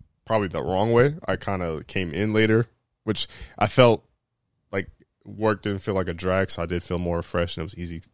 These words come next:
kinda to work that Monday shift. Kinda wish I did it in like,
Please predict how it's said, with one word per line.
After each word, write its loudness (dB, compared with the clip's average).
kinda -4
to -8
work -2
that 0
Monday -4
shift. -6
Kinda 4
wish 2
I -4
did -2
it -4
in -14
like, -20